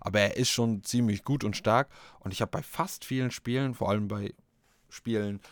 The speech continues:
die nicht jetzt so eine richtige große Marken sind, aber bei dem auch, aber eher bei so, die nicht ganz so hohem, ho-, ähm,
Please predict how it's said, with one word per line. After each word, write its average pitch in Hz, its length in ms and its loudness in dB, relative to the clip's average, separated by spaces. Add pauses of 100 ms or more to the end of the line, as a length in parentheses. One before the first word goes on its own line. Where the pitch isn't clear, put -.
(180)
die 98 80 -12
nicht 127 160 -2
jetzt 127 220 -2
so 113 280 -2
eine 92 280 -8
richtige 113 320 -8
große 156 340 6
Marken 113 300 -4
sind, 135 160 -2
aber 101 140 -4
bei 95 120 -2
dem 95 220 -4
auch, 117 360 -2
aber 98 260 -8
eher 101 180 -6
bei 101 160 -6
so, 98 160 -8
die 98 180 -12
nicht 101 220 -10
ganz 123 180 -6
so 110 180 -4
hohem, 107 360 -2 (120)
ho-, 107 540 -4 (180)
ähm, 98 460 -6